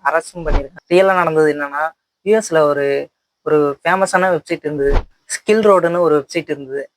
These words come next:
அந்த வெப்சைட்ல உள்ள ஃபவுண்டரை, ட்ரக்ஸு, பிட்காயின் இதெல்லாம் வந்து இல்லீகலா சேல்ஸ் பண்றதுனால அவரையும் பிடிச்சி உள்ள போயிட்டாங்க. அந்த வெப்சைட்டையும் அந்த சைபர் செக்யூரிட்டி ஃபுல்லா ஷட் டவுன் பண்ணி வச்சுட்டு. இந்தியால கூட நம்மளோட போலீஸ் ஆஃபீஸர்ஸ்லாம்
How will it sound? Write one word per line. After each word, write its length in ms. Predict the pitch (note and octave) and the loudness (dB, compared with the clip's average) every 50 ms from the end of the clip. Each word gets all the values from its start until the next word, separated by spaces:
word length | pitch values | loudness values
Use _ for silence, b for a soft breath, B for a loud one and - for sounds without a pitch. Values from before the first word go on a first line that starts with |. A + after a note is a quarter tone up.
| _ - | _ -8
அந்த 200 | E3 E3 E3 D#3 | -4 0 2 4
வெப்சைட்ல 480 | D#3+ D#3+ D#3 - - G3+ F3+ - E3+ | 4 4 2 2 0 0 0 2 2
உள்ள 240 | D#3+ D3+ C#3+ C#3+ - - | 2 2 2 0 -2 0
ஃபவுண்டரை, 460 | D3+ D#3 E3 D#3+ D3 D3+ D3+ D#3 D#3+ - _ _ _ _ _ _ - | 0 0 0 0 0 2 2 2 2 0 _ _ _ _ _ _ -2
ட்ரக்ஸு, 540 | - D#3 D#3 - - - F3 E3 D#3+ E3 E3+ - _ _ _ _ | -2 -2 -2 -2 -4 -2 0 0 0 0 -2 -8 _ _ _ _
பிட்காயின் 600 | D#3 D#3+ - _ - F3+ E3+ E3+ D#3 D#3+ D#3+ D#3 | -8 -8 -6 _ -2 -2 0 0 0 -2 -2 0
இதெல்லாம் 260 | D#3 D#3 D#3+ D#3+ E3 E3 | 2 2 4 4 4 2
வந்து 180 | E3 D#3+ E3 | 2 0 -2
இல்லீகலா 460 | E3 D#3+ E3 F3 F3 F3 E3 E3 E3 - - | -2 0 0 0 0 2 2 2 2 0 -2
சேல்ஸ் 240 | E3+ E3+ D#3 - - | -6 -8 -8 -8 -12
பண்றதுனால 580 | D3+ D3 D3 C#3+ C#3+ C#3 C#3+ C#3+ D3+ D#3 D#3+ - _ _ _ _ - | -6 -2 0 0 2 2 2 2 2 2 2 0 _ _ _ _ -2
அவரையும் 320 | D#3 E3 F3 F#3 F3 E3 | 2 2 2 2 0 -2
பிடிச்சி 180 | E3+ D#3 - E3 | -6 -6 -4 -4
உள்ள 200 | D#3 D#3 D#3+ D3+ | -2 -2 -2 -2
போயிட்டாங்க. 500 | D3+ D3 C#3+ D3 C#3+ D3+ D#3 E3 F3 E3+ - _ | -2 -2 -2 -2 -4 -4 -4 -4 -6 -6 -8 _
அந்த 380 | - D3+ D3+ C#3+ C#3 C3+ C#3 C#3 _ _ _ _ _ - | -8 -6 -4 -2 -2 -2 -4 -6 _ _ _ _ _ -2
வெப்சைட்டையும் 600 | D#3+ D3 - G3 F#3 F3 - F#3 F#3 F#3+ G3+ G#3+ - _ _ _ _ _ _ _ _ | -2 0 2 2 2 2 2 0 0 0 0 -2 -4 _ _ _ _ _ _ _ _
அந்த 400 | - D#3+ D#3 D3+ D#3 D3+ D3 C#3+ - | -6 -2 2 4 4 4 4 2 2
சைபர் 220 | - E3 F3 F3+ F#3 | 0 2 4 4 2
செக்யூரிட்டி 540 | D#3 - D#3 - D3 D3+ D3 - - E3+ E3+ F3+ _ _ _ _ _ _ - | 2 0 -6 -4 -2 -4 -4 -4 -4 -6 -6 -6 _ _ _ _ _ _ -2
ஃபுல்லா 180 | F3 E3+ E3+ F3+ | 0 2 2 2
ஷட் 160 | F3 - D#3+ | 2 2 0
டவுன் 180 | D#3 E3+ E3+ D#3+ | 0 0 0 -2
பண்ணி 160 | D3 C#3 C#3 | -4 -6 -8
வச்சுட்டு. 280 | B2+ - - - - - - - b b b b b b b | -10 -12 -10 -4 0 0 0 -2 b b b b b b b
இந்தியால 380 | E3+ F#3+ G#3 A3+ A3 G#3 G3 D#3+ | 2 4 4 4 4 4 2 2
கூட 400 | D3+ D3 D3 D#3 D#3+ E3 - _ - | 2 2 2 2 2 0 -2 _ -8
நம்மளோட 340 | D#3+ D#3 D#3 D#3 D#3 D#3+ | -4 0 0 2 2 0
போலீஸ் 380 | E3 - - E3 E3+ E3+ - D#3+ | -2 -4 -4 -4 -4 -2 -2 -2
ஆஃபீஸர்ஸ்லாம் 680 | D3+ C#3+ D3+ C#3 - D3 C#3+ - D3 D3 D3 D3+ D#3+ | -2 -2 -4 -6 -6 -6 -6 -4 -2 0 0 0 -2